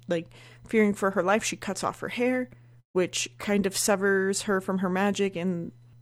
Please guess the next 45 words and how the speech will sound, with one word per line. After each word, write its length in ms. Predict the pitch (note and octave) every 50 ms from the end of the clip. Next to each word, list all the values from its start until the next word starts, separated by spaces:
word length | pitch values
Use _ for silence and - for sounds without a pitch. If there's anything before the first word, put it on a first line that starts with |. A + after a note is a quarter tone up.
| -
this 120 | - F#3+ F#3+
dude, 320 | G3 F3 - G#3+ G#3+ G3+
who 120 | G3 G#3 F#3
I 80 | F#3
can't 200 | F3+ - G#3+ E3+
remember 260 | F3+ G3+ G3 F3+ F#3+
his 200 | F#3+ G3 F3+ F#3
name, 360 | F#3+ G3+ G3 G3 G3 G3 F#3 - -
sends 500 | - - - A3 G3+ G3+ G3+ G3 F#3+ -
the 80 | - F#3
Witch 240 | E3+ G3 G3 - -
Guard 200 | F#3+ F3 E3 -
after 340 | - G3 F#3+ - - F#3+
her, 180 | F#3 G3+ F3+ F3
and 120 | F3+ F#3+
Nynaeve 360 | F3+ F#3+ F#3+ F#3 F#3 F3+ F3+ -
now 320 | F3 D#3+ D#3 D3+ F3+ F3+ -
has 200 | G3 F#3 - -
to 80 | -
live 240 | - - F#3 - -
on 160 | - - -
the 80 | - -
run. 420 | - - F2+ - - G#3+ G3 F#3+ - - - - - - - _ -
And 220 | A3 G#3+ G3 - -
once 220 | - G#3 A#3 A#3+ A#3
she's 260 | - B3+ A#3+ A3 A3
on 240 | G3+ F#3+ G3 G3 F#3+
the 80 | F#3
run, 240 | F3+ F3+ F#3+ G3 G3
she 140 | G3+ - G3
kind 260 | G3 - - D4 D#4+
of, 260 | E4+ F4 D#4 B3 - - - - - - -
um, 480 | A3+ A3+ A#3 A3+ A3+ A3 G#3+ G#3 A3 A3
she 160 | - A#3+ A3
quickly 360 | - - C#4 - - E4+ E4
meets 440 | D4+ A#3+ A3 A3 G#3+ A3 - - -
a 40 | C4+
f-, 640 | - - - - - - - - - - - - - - -
mm, 720 | A3 G#3 G3+ G3+ G3 G3 F#3+ F#3+ F#3 F#3 F#3 F#3 F3+ F3 - -
a 20 | -
friend. 720 | - - - - F#3 F#3 G#3+ B3+ D4 E4+ F#4 G4 F#4+ - - - - - - - - - - - -
Mm, 400 | G3 G3 G3 F#3+ F#3 F#3 F3+ - -
she 120 | - -
becomes 540 | A3+ A3 - A#3 C4 B3+ B3 B3 A3+ - G3+
reluctant 840 | G#3+ G#3 G3+ G#3+ A#3+ C4+ - - - - D4 C#4 B3+ C4 - -